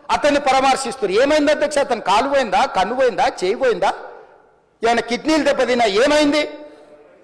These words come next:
అతన్ని ఇంతమంది సినీ ప్రముఖులు ప-, పరామర్శించిండ్రు, కలిసిండ్రు, అభినందించిండ్రు, కానీ ఆ పిల్లగాన్ని కనీసమన్నా పరామర్శించడానికి సినీ ప్రముఖులు ముందుకు రాలేదంటే సినిమా ఇండస్ట్రీ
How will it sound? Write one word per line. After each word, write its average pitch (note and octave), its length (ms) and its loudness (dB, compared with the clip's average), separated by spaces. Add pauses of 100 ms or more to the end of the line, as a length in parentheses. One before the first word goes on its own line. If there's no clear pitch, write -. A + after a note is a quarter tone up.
(120)
అతన్ని D#4+ 380 2
ఇంతమంది D#4 520 2
సినీ D#4 220 0
ప్రముఖులు D4 400 0
ప-, A#3+ 420 2
పరామర్శించిండ్రు, B3 760 0
కలిసిండ్రు, G#3 540 0
అభినందించిండ్రు, A#3+ 920 0 (600)
కానీ C#4+ 440 2 (220)
ఆ A3+ 120 2
పిల్లగాన్ని C#4+ 920 0 (500)
కనీసమన్నా D#4+ 800 2
పరామర్శించడానికి C4 1000 0
సినీ G3+ 200 -2
ప్రముఖులు A3+ 420 -4
ముందుకు G3 320 -4
రాలేదంటే F#3 680 0 (340)
సినిమా D4+ 400 2
ఇండస్ట్రీ C4 840 0